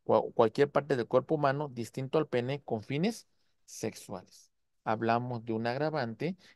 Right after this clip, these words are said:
en este caso cuando se realiza con persona menor de doce años.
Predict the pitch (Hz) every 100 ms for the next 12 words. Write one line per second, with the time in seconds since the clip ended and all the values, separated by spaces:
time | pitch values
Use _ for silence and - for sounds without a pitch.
0 | - 107 104 113 123 - 120 - 127 -
1 | 123 120 110 139 143 180 156 127 185 -
2 | - _ _ 113 107 104 101 - 131 131
3 | 123 110 107 104 120 175 208 _ _ _
4 | 104 101 104 110 127 135 - - 127 127
5 | _ _ _ _ - 117 110 90 _ _